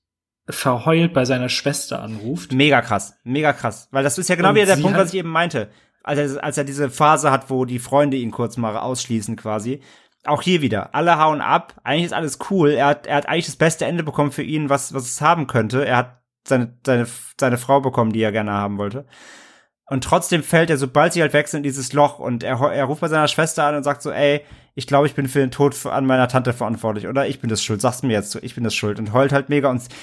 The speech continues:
Speaker 2: das, das fand ich auch krass, die Schwester checkt sofort, was los ist und ruft und meint sofort so zum Freund, ist auf irgendeiner Party oder so oder irgendwie, oder da in so einem Verbindungshaus und sagt sofort so zu ihrer Freundin, "Ruf die Polizei,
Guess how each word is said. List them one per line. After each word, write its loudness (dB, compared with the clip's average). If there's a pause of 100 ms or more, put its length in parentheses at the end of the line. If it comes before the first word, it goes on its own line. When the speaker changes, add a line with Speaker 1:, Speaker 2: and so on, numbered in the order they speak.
(120)
Speaker 2:
das, -2
das 2
fand 2
ich 4
auch 0
krass, 0
die -6
Schwester 2
checkt 0
sofort, 2
was -2
los -2
ist -8
und 0
ruft -4
und 0
meint 4
sofort 0
so -10
zum -2
Freund, 0
ist -2
auf -2
irgendeiner -2
Party 0
oder -2
so -2
oder -2
irgendwie, -4 (320)
oder -2
da 0
in -2
so -4
einem -8
Verbindungshaus 0 (560)
und 0
sagt 2
sofort 2
so -8
zu -6
ihrer 4
Freundin, 2
"Ruf -6
die 2
Polizei, 2